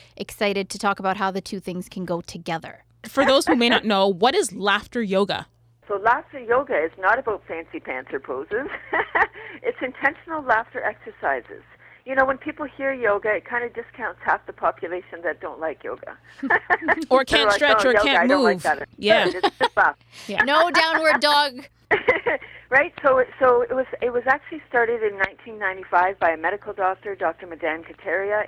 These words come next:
Speaker 3: He's in India, and he was writing an article about laughter, and as he was doing, doing research, he was like, "Wow, there's all this research about how laughter is the best medicine."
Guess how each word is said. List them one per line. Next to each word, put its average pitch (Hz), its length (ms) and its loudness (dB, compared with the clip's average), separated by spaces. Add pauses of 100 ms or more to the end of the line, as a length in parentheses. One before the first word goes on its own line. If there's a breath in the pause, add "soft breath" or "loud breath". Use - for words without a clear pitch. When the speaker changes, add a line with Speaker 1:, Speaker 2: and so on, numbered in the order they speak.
Speaker 3:
He's 180 240 -12
in 165 100 -12
India, 247 480 -6 (480 loud breath)
and 175 460 -4 (280)
he 202 100 -8
was 190 180 -8
writing 262 260 -2
an 262 100 -8
article 208 440 -2
about 175 280 -6
laughter, 196 720 -2
and 170 480 -10 (380 loud breath)
as 254 220 -6
he 294 60 -12
was 247 220 -12
doing, 220 220 -10 (100)
doing 208 240 -6
research, 202 500 -6 (140)
he 107 60 -16
was 104 180 -18
like, 147 240 -6
"Wow, 269 180 -4
there's 208 160 -12
all 214 120 0
this 208 120 -10 (100)
research 214 440 -12
about 160 280 -6 (100)
how 175 180 -6
laughter 170 320 -2
is 180 100 -8
the 190 80 -6
best 170 220 -4
medicine." 214 480 -8